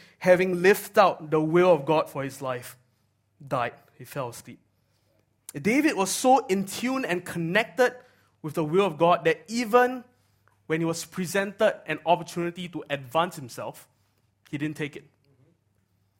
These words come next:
Amazing. David was so in tune with the will of God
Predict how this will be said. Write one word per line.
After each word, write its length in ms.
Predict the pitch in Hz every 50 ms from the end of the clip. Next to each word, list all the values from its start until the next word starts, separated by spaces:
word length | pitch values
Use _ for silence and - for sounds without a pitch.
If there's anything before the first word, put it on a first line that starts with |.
| _ _ _
Amazing. 460 | 143 147 165 170 175 170 165 165 151
David 460 | 143 175 202 226 202 247 240 - 175
was 180 | 160 160 160 165
so 640 | - - - - - 226 226 226 233 233 233 226 226 - - - _
in 160 | 170 180 180
tune 320 | 180 - - 226 233 233 226
with 140 | 190 151 151
the 100 | 160 151
will 200 | 147 175 190 202
of 140 | 175 151
God 220 | 147 165 170 175